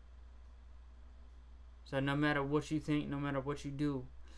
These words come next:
one day you will bow your knee and confess that Jesus Christ is Lord and Master.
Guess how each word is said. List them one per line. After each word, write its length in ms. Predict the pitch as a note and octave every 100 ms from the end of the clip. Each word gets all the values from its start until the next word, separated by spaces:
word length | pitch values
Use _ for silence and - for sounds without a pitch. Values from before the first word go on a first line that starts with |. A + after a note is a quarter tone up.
| - -
one 400 | C3+ C3+ D3+ D3
day 480 | C#3 D#3 C#3 B2+ B2+ - - - -
you 180 | D3 C#3+
will 320 | C#3 C#3 C3+ - - -
bow 380 | C#3 C#3 C#3+
your 180 | D3+ D3
knee 460 | D3 C#3+ B2+ B2 C3 -
and 140 | B2+
confess 840 | - C3+ - D#3 C3+ - - - - - - - - -
that 160 | - C3
Jesus 440 | B2+ C3+ C3+ C3+
Christ 420 | - C3+ B2+ C3
is 160 | D3+ B2+
Lord 360 | B2+ C3+ B2+ B2
and 120 | B2+
Master. 520 | C3 B2+ C3 - -